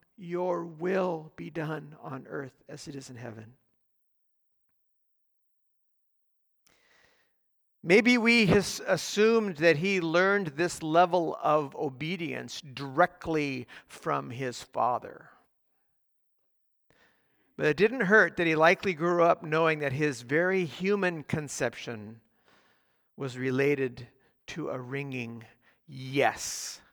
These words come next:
from his mother. A courageous, faithful, submissive, lovely yes.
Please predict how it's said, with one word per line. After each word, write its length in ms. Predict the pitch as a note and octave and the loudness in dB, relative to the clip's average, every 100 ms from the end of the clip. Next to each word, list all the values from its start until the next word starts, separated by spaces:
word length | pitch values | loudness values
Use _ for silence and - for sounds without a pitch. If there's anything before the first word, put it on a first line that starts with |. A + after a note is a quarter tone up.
| _ _ _ _ | _ _ _ _
from 240 | C3+ B2+ | -12 -8
his 200 | A#2 G#2+ | -10 -10
mother. 460 | A#2 A#2+ G2 - - - _ _ _ _ _ _ _ _ _ _ _ _ _ _ _ _ - | -8 -6 -8 -14 -20 -20 _ _ _ _ _ _ _ _ _ _ _ _ _ _ _ _ -20
A 40 | |
courageous, 920 | - D3+ C3+ C#3 C3 A2 - - - - _ _ _ _ _ _ | -12 -6 -2 -2 -4 -12 -14 -16 -16 -20 _ _ _ _ _ _
faithful, 1000 | - - D#3 D3 - - B2 A#2+ A#2 _ _ _ _ _ _ _ _ _ _ _ _ _ | -20 -4 -2 -2 -8 -16 -14 -14 -16 _ _ _ _ _ _ _ _ _ _ _ _ _
submissive, 1160 | - - D3+ C#3 C#3 E3+ - D3 C3 B2+ - _ _ F#2 | -14 -8 -8 -8 -8 -8 -6 -10 -10 -14 -20 _ _ -14
lovely 840 | C#3+ D#3 D3 D3+ C#3+ C3+ C3+ B2 _ _ _ _ _ _ _ _ _ | -8 -6 -6 -10 -10 -10 -14 -20 _ _ _ _ _ _ _ _ _
yes. 600 | - - - - - - | -16 -16 -16 -20 -20 -20